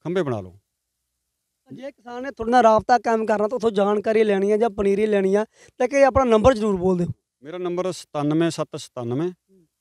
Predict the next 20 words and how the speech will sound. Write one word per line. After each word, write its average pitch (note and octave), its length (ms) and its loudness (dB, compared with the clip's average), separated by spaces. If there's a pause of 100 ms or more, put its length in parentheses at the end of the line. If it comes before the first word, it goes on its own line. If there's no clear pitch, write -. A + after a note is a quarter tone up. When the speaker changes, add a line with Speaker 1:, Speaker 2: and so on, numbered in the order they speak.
(120)
Speaker 1:
ਪਚਵੰਜਾ C#3 460 -2
ਚਾਰ C#3+ 240 -4
ਸੌ C3 140 -10
ਤੇਰਾਂ, B2 380 -8 (600)
ਪਿੰਡ C#3 160 -4
ਠੁੱਲੇਵਾਲ, C#3 560 -6
ਜ਼ਿਲ੍ਹਾ B2 240 -4
ਬਰਨਾਲਾ। A#2+ 520 -10 (240)
Speaker 2:
ਹੂੰ। F3+ 120 -20 (580)
Speaker 1:
ਨੇੜੇ C3 300 0
ਨੰਗਲ, B2 320 -4 (380)
Speaker 2:
ਹੂੰ। F#3 120 -20 (580)
Speaker 1:
ਮਰੇਕੋਟਲੇ C#3+ 420 -2
ਤੋਂ C#3+ 60 -2
ਤੀਹ C3+ 180 -8
ਪੈਂਤੀ D3 280 -8
ਕਿਲੋਮੀਟਰ D3 520 -6 (640)
Speaker 2:
ਹੂੰ। - 140 -20 (240)
Speaker 1:
ਪਿੰਡ C3+ 220 -4
ਹੈ D3 200 -4